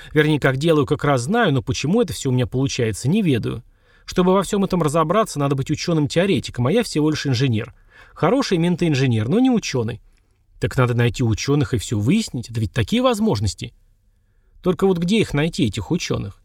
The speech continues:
Нету их, а если и будут, то очень нескоро, потому что учёных нам придётся воспитывать самим. Может, наши дети станут учёными, может, внуки.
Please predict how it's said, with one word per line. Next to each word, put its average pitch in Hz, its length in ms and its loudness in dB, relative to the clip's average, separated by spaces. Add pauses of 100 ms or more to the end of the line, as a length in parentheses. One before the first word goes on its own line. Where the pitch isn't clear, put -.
Нету 175 460 0
их, - 260 -16
а 143 80 -2
если 170 220 -2
и 185 60 0
будут, 190 360 0
то 131 120 0
очень - 280 0
нескоро, 139 640 -4
потому 143 280 2
что - 160 -4
учёных 156 460 -2
нам 107 140 0
придётся 127 420 0
воспитывать 113 560 -2
самим. 156 420 -2 (400)
Может, 240 240 0
наши 190 260 0
дети 135 280 0
станут 127 400 -2
учёными, 120 420 0
может, 180 280 0
внуки. 117 500 0